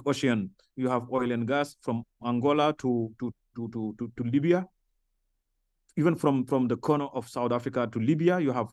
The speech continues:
oil and gas industries. You have, uh, water running from the Nile,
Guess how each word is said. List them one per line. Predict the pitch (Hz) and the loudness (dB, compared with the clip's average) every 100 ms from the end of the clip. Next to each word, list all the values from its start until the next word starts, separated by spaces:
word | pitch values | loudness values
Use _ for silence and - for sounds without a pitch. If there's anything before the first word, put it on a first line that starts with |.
| 120 | -2
oil | 120 117 | -2 -2
and | 110 | -2
gas | 104 107 - | -4 -8 -10
industries. | 135 131 160 - 190 185 185 _ _ _ _ | -4 -2 -2 0 0 0 -6 _ _ _ _
You | - 131 | -2 0
have, | 131 120 117 | 4 2 2
uh, | 113 | 0
water | 110 120 127 139 139 135 131 | 0 0 2 4 4 0 -2
running | 135 127 143 139 135 | -10 0 2 2 0
from | 131 123 | -2 -2
the | 117 | 0
Nile, | 117 127 147 151 147 147 | 0 0 0 2 2 2